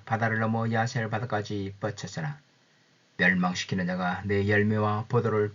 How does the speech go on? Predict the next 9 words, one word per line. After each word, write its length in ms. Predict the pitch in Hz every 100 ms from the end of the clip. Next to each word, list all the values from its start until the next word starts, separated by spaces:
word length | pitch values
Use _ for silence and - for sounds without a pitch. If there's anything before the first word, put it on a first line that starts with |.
| -
빼앗아갔다. 600 | 127 113 - 147 - - _ _ _ _ _ _ _ _ _ 113
모압 200 | 123 123
땅의 260 | 120 120
기름진 540 | 127 117 117 117 113 110
들판에서 840 | 117 107 117 110 - 107 104 104
기쁨과 640 | - - - 104 98 98 95
행복이 480 | 95 113 113 113 113
사라져버렸다. 720 | 131 127 117 90 95 - - _ _ _ _ _ _
내가 560 | - 90 87 85 82